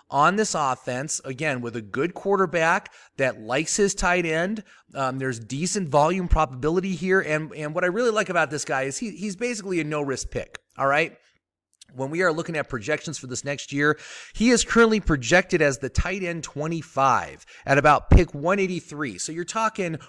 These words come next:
right at the end of most fantasy drafts. Uh, now, I usually do not draft a second tight end. It's kind of a personal, um, you know, personal, uh, rule that I follow. But if you are in a league which has a larger bench,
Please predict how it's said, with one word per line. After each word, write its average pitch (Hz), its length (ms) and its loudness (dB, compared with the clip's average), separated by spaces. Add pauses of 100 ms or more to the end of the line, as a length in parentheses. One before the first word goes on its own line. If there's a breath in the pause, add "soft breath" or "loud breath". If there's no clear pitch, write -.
right 240 300 -2
at 226 80 -6
the 185 180 -4
end 208 160 0
of 123 160 -2
most 151 680 0
fantasy 147 460 -6
drafts. 113 560 -4 (300 loud breath)
Uh, 127 180 -6
now, 156 240 -2
I 175 100 2
usually 196 540 -4
do 175 220 -8
not 160 400 -2
draft 139 420 -2
a 123 140 -8
second 120 420 -8
tight 117 300 -6
end. 90 160 -12
It's 92 160 -10
kind 123 200 -8
of 110 60 -10
a 110 80 -10
personal, 131 720 -6
um, 101 480 -10
you 120 140 -12
know, 87 220 -16 (220)
personal, 131 600 -6 (720)
uh, 87 200 -14 (380)
rule 143 300 -2
that 117 160 -6
I 120 160 0
follow. 107 600 -2 (260 loud breath)
But 180 320 2
if 151 320 -6
you 220 220 -2
are 185 160 2
in 180 260 -4
a 143 140 0
league 151 240 -2
which 139 160 -8
has 143 180 -4
a 127 140 -4
larger 135 360 -4
bench, 127 540 -4